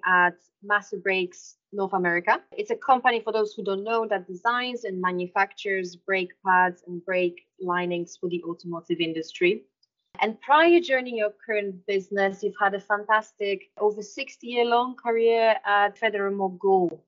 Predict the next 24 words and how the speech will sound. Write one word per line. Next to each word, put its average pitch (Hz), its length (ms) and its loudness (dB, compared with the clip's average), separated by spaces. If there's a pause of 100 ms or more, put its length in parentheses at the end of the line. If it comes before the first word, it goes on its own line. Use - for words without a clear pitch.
It's 180 260 -10
a 185 140 0
huge 240 880 -6 (140)
automotive 214 680 0
business. 202 840 2 (100)
They're 208 140 6
a 214 40 4
global 233 300 6
supplier 202 460 4
of 185 240 -4
vape, 185 260 2 (180)
vape 180 300 -2
pads. 170 480 -2 (460)
And 196 140 0
you've 202 180 -4
progressed 208 400 0
through 196 300 2
roles 196 640 2
of 190 140 -4
increased 220 360 -6
responsibility, 196 840 -2
starting 175 400 -2
as 160 160 -6
a 160 160 -2